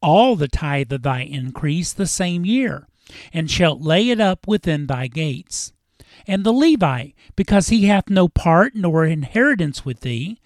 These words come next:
and the stranger, and the fatherless, and the widow, which are within thy gates,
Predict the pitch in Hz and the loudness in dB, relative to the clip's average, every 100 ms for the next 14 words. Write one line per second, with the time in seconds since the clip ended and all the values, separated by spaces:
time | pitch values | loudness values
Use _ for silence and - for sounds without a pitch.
0 | _ - - 147 139 127 - 143 135 135 | _ -16 -6 -4 -4 -8 -2 0 0 -2
1 | 135 196 160 123 - 147 135 123 120 135 | -4 -6 -6 -8 -4 -2 0 0 -2 -2
2 | 180 - 160 139 127 170 220 156 156 190 | -4 -4 -6 -6 2 4 6 6 2 0
3 | - - - 202 196 185 160 147 143 - | -10 -20 -2 0 4 4 4 4 2 2
4 | 190 269 226 147 120 107 117 107 160 - | 4 4 2 0 -2 -4 -6 -4 -6 -8